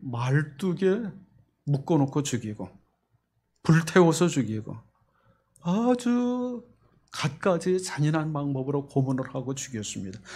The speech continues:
그런 식으로 박해를 해가지고 그 그때 당시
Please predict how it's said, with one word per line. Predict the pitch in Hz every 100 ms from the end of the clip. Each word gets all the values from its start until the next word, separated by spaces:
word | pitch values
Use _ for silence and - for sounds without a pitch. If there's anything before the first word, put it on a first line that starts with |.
| - -
그런 | - 156 165
식으로 | 170 165 175 175
박해를 | 147 147 151 143
해가지고 | 143 139 135 147 160
그 | - 151 160 160 - _ _ _
그때 | - 165 160 160
당시 | - 143 143 139 160 180